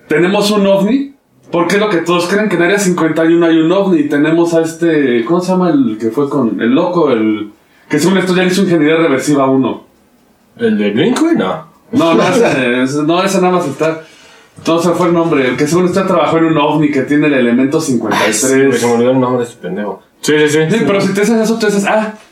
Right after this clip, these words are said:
Speaker 1: entonces tenemos la tecnología, podemos usarla". Y si el,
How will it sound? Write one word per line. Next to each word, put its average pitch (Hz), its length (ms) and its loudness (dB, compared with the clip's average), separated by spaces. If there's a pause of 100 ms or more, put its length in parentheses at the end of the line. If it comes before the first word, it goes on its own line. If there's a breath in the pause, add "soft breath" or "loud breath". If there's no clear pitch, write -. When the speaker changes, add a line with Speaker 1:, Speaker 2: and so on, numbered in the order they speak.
(200)
Speaker 1:
entonces 190 380 0
tenemos 196 260 0
la 165 140 0
tecnología, 143 720 0
podemos 185 360 0
usarla". 165 560 0
Y 156 180 0
si 160 140 0
el, 165 300 0